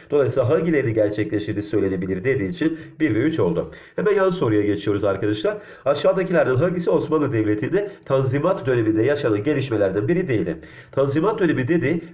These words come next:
bin sekiz yüz otuz dokuz Tanzimat Fermanı'ndan bin sekiz yüz yetmiş altı Kanuni Esasi'ye kadar bu döneme Tanzimat dönemi denir arkadaşlar.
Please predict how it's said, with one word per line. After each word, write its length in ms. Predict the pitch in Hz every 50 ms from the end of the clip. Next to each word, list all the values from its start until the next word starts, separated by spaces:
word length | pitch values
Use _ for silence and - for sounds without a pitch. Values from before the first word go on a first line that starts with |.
| - -
bin 120 | 127 135 143
sekiz 280 | - - 170 165 165
yüz 120 | 190 175 170
otuz 300 | 160 165 160 147 127 123
dokuz 380 | 143 - - 135 113 - - - - - _
Tanzimat 600 | - 113 117 113 107 107 139 147 170 185 180 -
Fermanı'ndan 800 | - - 110 110 113 117 117 117 117 120 120 170 214 - - - - - - -
bin 120 | 120 135
sekiz 260 | 139 139 175 165 165
yüz 160 | 180 190 170 151
yetmiş 320 | 143 143 139 139 123 -
altı 280 | 135 131 131 - 175 170
Kanuni 380 | - 135 127 131 151 147 135
Esasi'ye 720 | 135 135 123 117 117 - 123 117 110 113 - 127 139 156 151
kadar 400 | - 127 120 180 220 214 - - - - -
bu 160 | 131 170 165
döneme 360 | 147 127 123 127 - 196 202
Tanzimat 560 | - 165 151 143 - 135 139 165 214 214 -
dönemi 300 | 139 131 127 123 120 117
denir 200 | 110 104 101 95
arkadaşlar. 560 | 92 90 90 87 90 85 87 - 87 85 80